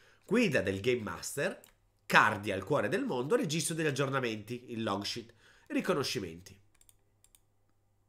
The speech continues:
Allora, quello che interessa a noi, vabbè, Fabula Ultima, tutti, mettiamo una pagina singola, va che così è meno incasinato.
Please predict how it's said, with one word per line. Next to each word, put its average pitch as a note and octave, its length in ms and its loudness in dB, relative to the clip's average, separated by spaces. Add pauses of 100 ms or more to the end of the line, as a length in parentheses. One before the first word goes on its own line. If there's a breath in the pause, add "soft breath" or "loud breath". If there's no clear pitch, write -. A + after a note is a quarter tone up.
(540)
Allora, G#2 520 2
quello A#3 220 4
che C3+ 120 -2
interessa A#2+ 360 -2
a D#3 40 0
noi, B2 180 2
vabbè, G2 220 -2
Fabula B2+ 300 2
Ultima, B2+ 440 2 (440 loud breath)
tutti, D3+ 260 -2
mettiamo E3+ 260 0
una A#3+ 100 -2
pagina B2 300 0
singola, F2+ 340 -10
va B2 120 -6
che G#2+ 120 -10
così G#2+ 460 -6
è A2 60 -16
meno G#2+ 160 -8
incasinato. F#2 580 -10